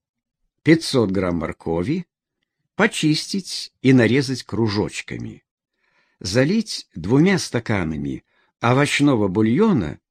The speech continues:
и добавить щепотку сахара. Варить, пока не испарится весь бульон. Полить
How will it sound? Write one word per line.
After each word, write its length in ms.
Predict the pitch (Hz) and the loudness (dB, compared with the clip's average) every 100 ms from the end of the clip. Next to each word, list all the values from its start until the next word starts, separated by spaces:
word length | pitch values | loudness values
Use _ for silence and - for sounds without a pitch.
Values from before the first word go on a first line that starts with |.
| _ _ _ _ | _ _ _ _
и 120 | 131 | 2
добавить 520 | 135 170 214 190 - - | 4 4 4 2 -4 -6
щепотку 640 | - - 143 208 202 185 | 0 0 2 0 -2 -2
сахара. 720 | 170 - 123 113 110 107 107 117 _ _ _ _ _ _ | -2 2 2 2 -2 -4 -6 -10 _ _ _ _ _ _
Варить, 720 | 92 123 151 240 - - - _ _ _ | -4 0 2 0 -2 -8 -10 _ _ _
пока 300 | 123 123 185 | -2 2 4
не 180 | 190 160 | 6 4
испарится 600 | 127 123 117 160 - 120 | 4 0 0 0 -2 0
весь 280 | 107 147 120 | 4 2 2
бульон. 640 | 110 143 120 82 65 60 _ _ _ _ _ _ _ _ _ _ - | 2 4 4 2 -2 -8 _ _ _ _ _ _ _ _ _ _ -2
Полить 600 | 120 131 160 - - | 2 4 4 2 -8